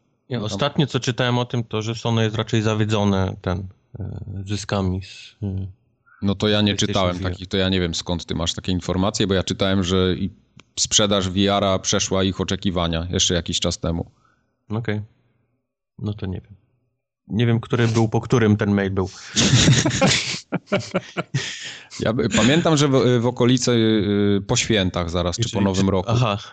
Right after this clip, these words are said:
Speaker 2: były takie
Speaker 1: No, ja czytałem,
Speaker 2: informacje,
Speaker 1: to ja
Speaker 2: że
Speaker 1: czytałem to, to później.
Speaker 2: Okej.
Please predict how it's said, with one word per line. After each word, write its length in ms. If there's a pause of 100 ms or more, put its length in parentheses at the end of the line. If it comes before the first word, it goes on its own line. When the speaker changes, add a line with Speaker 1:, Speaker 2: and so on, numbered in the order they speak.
(360)
Speaker 2:
były 240
takie 220
Speaker 1:
No, 100
ja 100
czytałem, 300
Speaker 2:
informacje, 320
Speaker 1:
to 80
ja 60
Speaker 2:
że 60
Speaker 1:
czytałem 380
to, 340 (240)
to 280 (120)
później. 420 (280)
Speaker 2:
Okej. 340